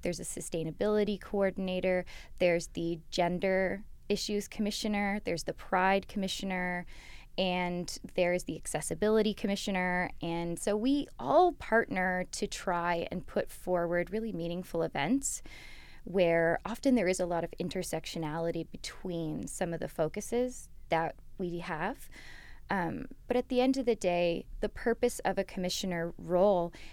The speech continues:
is to serve as a bridge for individuals within the graduate community to have a voice that is guaranteed on sogs, to be heard at council, to be able to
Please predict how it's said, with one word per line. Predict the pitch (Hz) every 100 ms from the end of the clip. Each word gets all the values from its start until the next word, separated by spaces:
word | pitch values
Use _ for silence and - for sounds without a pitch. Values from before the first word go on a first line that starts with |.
| - -
is | 190 - - -
to | - 185 180 185
serve | 185 - 180 180 196 -
as | 180 165 170 -
a |
bridge | 180 175 170 - 185 - - - - - -
for | - 190 180 170 165 -
individuals | 196 208 202 196 185 185 185
within | - 185 175
the | 180
graduate | 165 165 -
community | - 180 165 165 165
to | -
have | 170 180 160
a | 170
voice | 165 160 165 247 - -
that | 170
is | 165 156
guaranteed | - 170 180 - 160 156 160 - - -
on | - 180 180
sogs, | 180 - 160 160 160
to | -
be | 202 202
heard | 170 208 202
at | -
council, | - 160 - - 143 170 - - - -
to | 226
be | 208 185
able | 185 185
to | - - 175 160